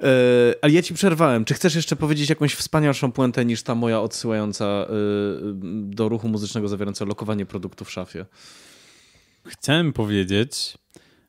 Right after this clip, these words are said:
Speaker 2: że jak byłem na pierwszym roku studiów, to tak bardzo chciałem udowodnić sobie i ludziom dookoła, że jestem wspaniałym, wspaniałym solistą,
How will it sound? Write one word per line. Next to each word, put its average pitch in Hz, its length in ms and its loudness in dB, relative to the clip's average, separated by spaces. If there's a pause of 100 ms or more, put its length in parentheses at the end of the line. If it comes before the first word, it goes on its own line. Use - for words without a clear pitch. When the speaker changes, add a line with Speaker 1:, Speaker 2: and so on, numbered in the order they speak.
(120)
Speaker 2:
że 101 640 0 (640)
jak 107 300 2
byłem 135 320 2
na 107 120 4
pierwszym 131 460 0
roku 123 260 0
studiów, - 760 -8 (1120)
to 101 540 4 (200)
tak 147 320 2
bardzo 123 340 2
chciałem 113 420 2
udowodnić 107 600 2
sobie 104 360 2
i 101 140 0
ludziom 104 300 2
dookoła, 95 460 2
że 95 100 -2
jestem 95 260 -4
wspaniałym, 110 1040 2 (1080)
wspaniałym 143 1000 2
solistą, 95 600 -4